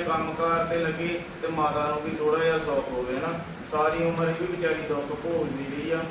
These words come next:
ਤੇ ਜ਼ਰੂਰ ਤੁਸੀਂ ਵੀ ਗਰੀਬ ਬੰਦਿਆਂ ਦਾ, ਕੋਈ ਵੀ ਲੋੜਵੰਦ ਬੰਦਿਆਂ ਦੀ ਜ਼ਰੂਰ ਮਦਦ ਕਰਿਆ ਕਰੋ। ਇਹਦੇ ਨਾਲ ਜੇ ਸਮਝ ਲਈਓ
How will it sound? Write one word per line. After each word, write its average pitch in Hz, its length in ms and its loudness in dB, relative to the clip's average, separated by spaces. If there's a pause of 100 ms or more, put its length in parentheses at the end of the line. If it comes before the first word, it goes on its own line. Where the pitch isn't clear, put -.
(280)
ਤੇ 170 100 -2
ਜ਼ਰੂਰ 185 480 4
ਤੁਸੀਂ 202 260 0
ਵੀ 208 120 0 (120)
ਗਰੀਬ 190 340 2
ਬੰਦਿਆਂ 190 400 4
ਦਾ, 190 160 4 (480)
ਕੋਈ 202 120 4
ਵੀ 208 180 0
ਲੋੜਵੰਦ 185 540 6
ਬੰਦਿਆਂ 180 300 2
ਦੀ 180 120 -2
ਜ਼ਰੂਰ 175 260 0 (100)
ਮਦਦ 165 320 2
ਕਰਿਆ 165 240 4
ਕਰੋ। 175 320 2 (320)
ਇਹਦੇ 170 160 0
ਨਾਲ 202 200 4
ਜੇ 202 120 2 (160)
ਸਮਝ 180 340 2
ਲਈਓ 208 240 0